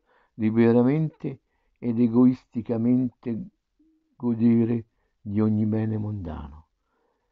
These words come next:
Ma tra i coloriti fiori ed erbe scopre che si può essere felici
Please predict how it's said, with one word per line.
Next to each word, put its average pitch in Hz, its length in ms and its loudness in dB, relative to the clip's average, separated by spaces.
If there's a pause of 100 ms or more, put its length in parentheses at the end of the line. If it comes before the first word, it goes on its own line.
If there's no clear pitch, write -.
(960)
Ma 180 160 -2
tra 165 720 4 (400)
i 143 220 -2
coloriti 135 600 4
fiori 123 340 4
ed 113 100 2
erbe 147 560 0 (440)
scopre 131 340 -2
che 123 120 -8
si 110 240 -14
può 110 160 -8
essere 120 400 -6
felici 110 600 -10